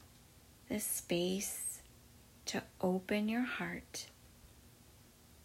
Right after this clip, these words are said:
to this change. Maybe it's something you've been preparing for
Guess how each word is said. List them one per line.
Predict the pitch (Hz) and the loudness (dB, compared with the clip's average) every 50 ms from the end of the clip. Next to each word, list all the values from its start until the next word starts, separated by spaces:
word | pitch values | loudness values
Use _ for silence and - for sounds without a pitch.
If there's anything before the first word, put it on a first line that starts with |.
| - - - - - | -20 -20 -20 -18 -10
to | - - 185 | -6 -4 -4
this | 175 - 170 170 - - - | -2 -2 -4 -4 -2 -4 0
change. | - - - 165 156 147 147 139 - - - - - - - - - - - - - - - - - - - - - - - - - - - - - - - - - - - - - - - - - - - - - - - | 0 2 2 2 2 0 0 0 -2 -4 -4 -2 -2 -2 -2 -6 -12 -20 -20 -20 -20 -20 -20 -20 -20 -20 -20 -20 -20 -20 -20 -20 -20 -20 -20 -20 -20 -20 -20 -20 -20 -20 -20 -20 -18 -16 -16 -14 -14 -14 -16 -18 -14 -6 -2
Maybe | 202 170 170 190 185 | -2 0 2 2 2
it's | 185 - - | 0 2 -2
something | - - 180 165 170 - 175 175 | -2 -2 -2 -2 0 0 0 0
you've | 170 175 175 180 - | 0 -2 -2 -4 -4
been | - 170 170 | -4 -4 -4
preparing | - - 185 190 - - - 175 175 175 170 170 170 165 170 190 - - | -2 -4 -4 -4 -4 -4 -4 -2 -2 -2 -2 -2 -2 -2 -4 -4 -8 -10
for | - - - - - - 190 196 | -10 -6 -6 -4 -4 -6 -6 -10